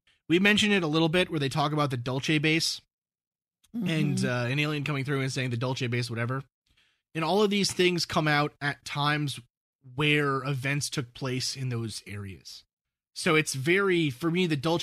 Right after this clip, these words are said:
Speaker 1: thing is especially, you know, if they had been talking about Dulce in the sixties, that'd be one thing. They're mentioning the Dul-, they're mentioning Dulce, you know, the late nineties, mid nineties, somewhere around there. So it's,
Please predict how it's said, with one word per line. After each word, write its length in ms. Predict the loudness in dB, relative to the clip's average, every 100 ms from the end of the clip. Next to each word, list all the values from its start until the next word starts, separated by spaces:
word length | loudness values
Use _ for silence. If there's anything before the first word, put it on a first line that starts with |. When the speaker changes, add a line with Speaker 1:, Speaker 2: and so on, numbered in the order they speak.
| 0
Speaker 1:
thing 160 | 0
is 100 | -2 -4
especially, 840 | -4 -2 -2 -2 -2 -2 -2 -4 _ _ _ _ _
you 60 | -4
know, 80 | -2
if 160 | 4
they 120 | 6
had 120 | 6 4
been 120 | 2
talking 300 | 4 4 2
about 220 | 0 0
Dulce 260 | -2 0 0
in 200 | 0 0
the 80 |
sixties, 560 | -4 -6 -6 -6 -6 -4
that'd 160 | -4 -2
be 100 | -2
one 260 | 0 -2
thing. 380 | -2 -6 -8 -14 -20 _ _ _ -6
They're 140 | 0
mentioning 340 | 2 2 2 2
the 80 | 0
Dul-, 220 | -2 -2
they're 140 | 0
mentioning 340 | 0 0 0 0
Dulce, 280 | 0 0
you 260 | 0 0 -2 -6
know, 200 | -6 -4
the 100 | -2
late 240 | -2 -2
nineties, 480 | -2 0 0 0 0
mid 180 | -2 -2
nineties, 340 | -2 -2 -2
somewhere 280 | -4 -2 -2
around 240 | 0 0
there. 280 | 0 -2 -6 _ _ _ _ _ _ _ _ _
So 640 | -8 0 2 4 0 -2 -8 _ _ -6
it's, 460 | -2 -2 -4 -10